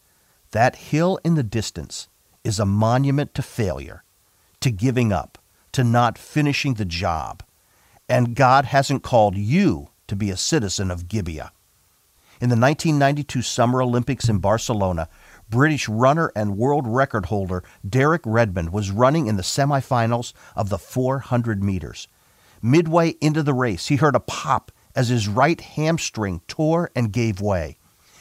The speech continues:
He pulled up as if he'd been shot, collapsing onto the track. But what happened next was amazing.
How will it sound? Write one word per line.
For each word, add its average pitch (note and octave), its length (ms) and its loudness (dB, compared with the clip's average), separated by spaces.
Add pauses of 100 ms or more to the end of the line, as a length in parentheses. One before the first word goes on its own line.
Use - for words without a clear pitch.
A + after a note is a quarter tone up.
(100)
He E3 120 2
pulled F3+ 280 4
up F3+ 160 2
as B2+ 100 2
if D#3 120 0
he'd B2 140 0
been G2+ 120 -2
shot, - 560 -4 (320)
collapsing C3+ 640 4
onto A2 180 2
the G2+ 80 -4
track. - 560 -2 (640)
But E3+ 160 4
what D3 140 2
happened B2+ 420 2
next E3 400 -2
was A2 180 -2
amazing. G2 600 -4